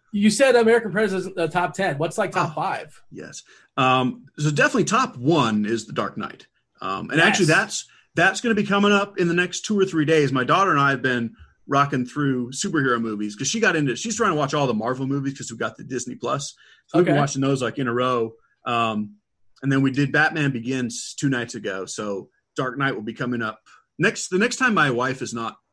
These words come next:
Speaker 2: watching T V with us is Dark Knight. She does not care for that one.
Speaker 1: She's not a Christopher
Speaker 2: It,
Speaker 1: Nolan fan.
Speaker 2: it freaks her out.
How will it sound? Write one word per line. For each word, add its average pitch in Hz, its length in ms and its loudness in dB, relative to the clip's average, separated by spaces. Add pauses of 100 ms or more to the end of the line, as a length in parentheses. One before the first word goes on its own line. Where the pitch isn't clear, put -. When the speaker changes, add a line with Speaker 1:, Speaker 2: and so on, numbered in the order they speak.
(140)
Speaker 2:
watching 123 300 -6
T 135 140 -4
V 123 120 -4
with 120 160 -4
us - 240 -12
is 113 240 -12
Dark 104 200 -8
Knight. 85 200 -16
She - 100 -10
does 139 160 -2
not 123 240 -4
care - 160 -8
for - 140 -14
that - 160 -10
one. 95 180 -14 (280)
Speaker 1:
She's 185 140 -6
not 220 100 0
a 214 60 -2
Christopher 220 280 0
Speaker 2:
It, 214 40 2
Speaker 1:
Nolan 214 240 -2
fan. 143 120 -4
Speaker 2:
it 170 100 2
freaks 185 360 2
her 120 120 0
out. - 180 -6